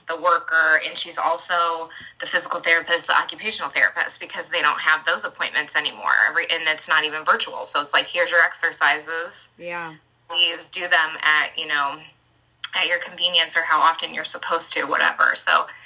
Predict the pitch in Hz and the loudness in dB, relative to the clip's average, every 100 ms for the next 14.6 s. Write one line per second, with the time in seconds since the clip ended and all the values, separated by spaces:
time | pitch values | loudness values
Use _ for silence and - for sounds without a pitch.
0 | - - - 359 - 170 - 107 87 170 | -16 -10 0 2 2 0 0 0 0 0
1 | 175 165 165 170 160 160 160 - - _ | 4 4 4 4 4 2 -4 -16 -20 _
2 | 170 180 202 214 196 175 165 156 170 170 | 2 2 2 -4 -4 -4 0 0 0 -6
3 | - 170 170 165 160 - - 160 165 156 | -6 -4 -4 -6 -10 -12 -14 -14 -2 -2
4 | 151 160 165 - 160 160 156 160 160 160 | -2 -2 -2 -2 -4 -4 -4 -8 -10 -8
5 | 160 151 - 156 156 151 - - - - | -4 -2 2 4 4 2 0 -10 -18 -18
6 | - - - 165 165 - 156 - - 180 | -18 -18 -4 0 0 0 0 -2 2 4
7 | 156 160 156 156 156 160 160 156 - - | 4 0 -2 -2 -2 -2 2 2 2 0
8 | 156 151 156 156 - 165 160 160 - - | -2 -4 -2 -2 0 -4 -4 0 2 2
9 | - 165 156 101 185 165 _ - - 175 | 4 4 4 -2 -8 -14 _ -6 -4 -4
10 | 160 156 - 165 - 160 165 160 165 - | -4 -2 0 0 2 2 2 -2 -2 0
11 | 165 175 165 151 160 156 156 151 160 - | 0 0 -2 2 2 2 0 -2 -4 -8
12 | 156 165 156 165 156 156 160 - 170 180 | -6 -4 0 4 4 2 -2 -2 2 2
13 | 175 170 165 165 160 160 156 165 160 156 | 2 2 2 2 -2 0 0 0 -2 -2
14 | 156 151 - 151 156 | -6 -4 0 2 0